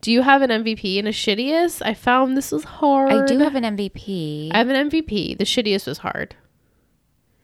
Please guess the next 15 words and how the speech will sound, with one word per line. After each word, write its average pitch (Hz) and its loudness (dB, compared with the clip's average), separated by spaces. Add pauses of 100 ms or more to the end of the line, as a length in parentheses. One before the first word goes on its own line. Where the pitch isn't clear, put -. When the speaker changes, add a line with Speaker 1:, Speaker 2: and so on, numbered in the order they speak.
(240)
Speaker 2:
Yeah, 269 0
I 233 0
have 233 -4
a - -8
shittiest. - -14
Speaker 1:
All 190 -4
right, 185 -6
let's - -10
do 220 2
M 220 2
V 233 2
P 220 -2
on 202 -4
three. - -6
Speaker 2:
Okay. 185 -4